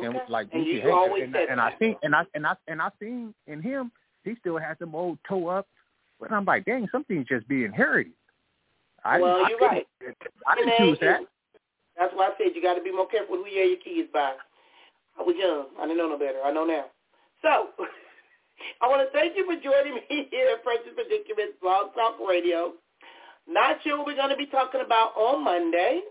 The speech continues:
Speaker 2: but if you have anything you want me to discuss and talk about, you can email, email me at j abney L M F T at gmail dot com, or you can call my office number at seven one four, nine nine two, one six seven seven. There is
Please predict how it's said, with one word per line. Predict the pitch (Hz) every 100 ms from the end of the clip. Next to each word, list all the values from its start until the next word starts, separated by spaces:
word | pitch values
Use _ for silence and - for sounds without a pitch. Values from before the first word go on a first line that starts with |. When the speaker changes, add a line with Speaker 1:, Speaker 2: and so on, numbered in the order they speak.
| -
Speaker 2:
but | 208 262
if | -
you | 226
have | 226 233
anything | 311 330 302 285
you | 285
want | 277 269
me |
to | 277
discuss | 269 277 254 262
and | -
talk | 247 -
about, | - - 339 - _ _ _ - _
you | 330
can | 370 -
email, | 226 262 269 277 294 247
email | 277 277 254
me | 254 262 -
at | 208 -
j | 214 226 226 -
abney | 196 240 311 -
L | 202 190
M |
F | 185 - _
T | 247 302 -
at | 175 170
gmail | 180 190
dot | 208 -
com, | 208 190 - _ _ _ _ _ _ -
or |
you | 160
can | 156
call | 170 160
my | 160
office | 170 - -
number | 233 254 330 - 190
at | 170 - -
seven | 160
one | 160 156
four, | 208 226 311 - _ _
nine | 156 156 160
nine | 156 -
two, | - 320 - -
one | 156 -
six | - -
seven | 156 147 -
seven. | 180 214 370 _ - 175 151
There | 220 214
is | 202